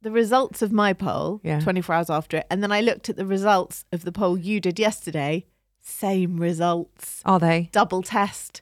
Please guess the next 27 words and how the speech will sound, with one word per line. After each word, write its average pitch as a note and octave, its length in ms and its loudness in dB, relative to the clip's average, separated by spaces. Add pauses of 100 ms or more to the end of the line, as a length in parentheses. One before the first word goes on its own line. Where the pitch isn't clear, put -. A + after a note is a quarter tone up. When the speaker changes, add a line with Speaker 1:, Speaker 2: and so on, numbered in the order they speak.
Speaker 1:
so - 140 -4
I F#3+ 60 2
know G3 180 0
it's - 180 -4
correct. - 540 -2 (160)
Speaker 2:
Yeah. C#3 260 -4 (200)
Speaker 1:
Yeah. B3 280 0 (720)
Speaker 2:
Right. - 160 -12 (220)
What A3+ 200 -4
day A#3+ 160 0
did G3+ 160 -6
you G3+ 60 -4
put F3+ 140 -4
the - 60 -14
poll F#3+ 260 2
out? C3+ 180 -4 (300)
Speaker 1:
Mm, F3+ 680 -4 (1080)
I G#3 80 -8
wanna A#3+ 240 -2
say, A#3+ 320 0
like, G3 380 -2 (1800)
Fri-, G#3+ 420 -4
Speaker 2:
What? A3+ 240 -2
Speaker 1:
mm, A3+ 80 -2
Speaker 2:
Why? A3+ 280 0
Speaker 1:
Friday. C#4 520 -6
Speaker 2:
Why? F#3+ 360 -2